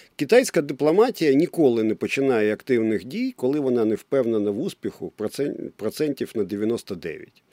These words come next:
Коли вони будуть впевнені, вони почнуть, е, щось, е, більш ефективно робити.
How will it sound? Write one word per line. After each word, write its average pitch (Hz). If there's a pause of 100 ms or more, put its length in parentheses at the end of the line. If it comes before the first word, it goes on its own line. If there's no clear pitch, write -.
(420)
Коли 185
вони 170
будуть 170
впевнені, 262
вони 302
почнуть, -
е, 117 (720)
щось, -
е, 104
більш 123
ефективно 123
робити. -